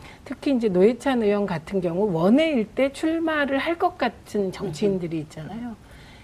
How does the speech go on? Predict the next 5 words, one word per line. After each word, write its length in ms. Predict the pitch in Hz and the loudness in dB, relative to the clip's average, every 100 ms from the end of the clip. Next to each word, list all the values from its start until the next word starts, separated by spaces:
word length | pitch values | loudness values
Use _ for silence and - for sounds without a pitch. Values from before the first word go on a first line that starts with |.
| - | 0
이분들은, 720 | 233 277 294 262 269 294 277 - | 2 4 4 4 6 4 2 -4
어, 240 | 208 202 | -4 -4
지역구 400 | 190 254 311 349 | 4 6 6 4
사무실도 580 | 294 349 381 349 277 247 | 0 2 4 2 -2 -2
없고, 460 | 202 - - 151 | -6 -8 -10 -8